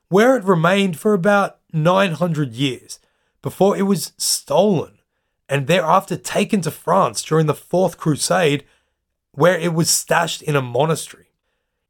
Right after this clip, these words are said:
Years later, in France, in sixteen twenty-two, the great painter Peter Paul Rubens, of Massacre of the Innocents fame, acquired the cameo. Apparently, he was a,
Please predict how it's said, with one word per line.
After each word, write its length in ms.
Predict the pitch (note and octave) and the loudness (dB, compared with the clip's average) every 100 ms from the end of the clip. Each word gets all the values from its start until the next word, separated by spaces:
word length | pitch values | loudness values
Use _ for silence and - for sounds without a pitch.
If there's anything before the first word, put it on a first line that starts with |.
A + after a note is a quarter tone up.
| _ | _
Years 480 | B2 D#3 B3 B3 E3+ | -2 2 4 2 2
later, 400 | F3 F#3 D3 - _ | 0 0 -2 -8 _
in 100 | D3+ | -6
France, 540 | C#3+ - F#3 C#3+ - | -4 0 2 0 -6
in 160 | C3+ D3 | -8 -4
sixteen 520 | - G#3+ - - F3+ | -2 -2 -2 -2 -2
twenty-two, 760 | D#3+ E3 D#3+ D3+ - F#3 A2+ - _ _ | -2 -4 -4 -6 -2 0 0 -6 _ _
the 80 | - | -8
great 640 | B2+ - D3+ G3+ G3+ - _ | -8 0 2 2 -2 -14 _
painter 480 | - G3 - A2 - | -2 -2 0 -4 -4
Peter 260 | - G3 F3+ | -2 0 2
Paul 300 | - F#3+ B2+ | 2 2 2
Rubens, 560 | D3 G#3 C#3+ G#2+ - _ _ _ _ | 2 2 0 -6 -14 _ _ _ _
of 160 | C#3+ B2 | -6 -2
Massacre 480 | C#3+ F3+ - D#3 E3+ | 0 0 -2 0 2
of 180 | C#3+ | 0
the 120 | C3 C3 | -6 -4
Innocents 520 | D#3 F#3 - C3+ - | -2 -2 -4 -8 -6
fame, 400 | F3+ F#3+ C#3+ C3+ _ _ _ _ _ | -2 -2 -2 -8 _ _ _ _ _
acquired 640 | - - - D3+ F#3 G3 D#3+ | -6 -4 -2 0 2 2 -2
the 100 | C#3 | -4
cameo. 600 | - E3+ F#3 C3+ - _ _ _ _ _ _ _ | -2 -4 -2 -8 -10 _ _ _ _ _ _ _
Apparently, 560 | _ - G#3+ G#3+ G#3+ E3 | _ 0 0 0 -2 0
he 180 | F#3 G#3+ | 0 2
was 220 | G#3 E3 | 2 -2
a, 140 | E3 | -6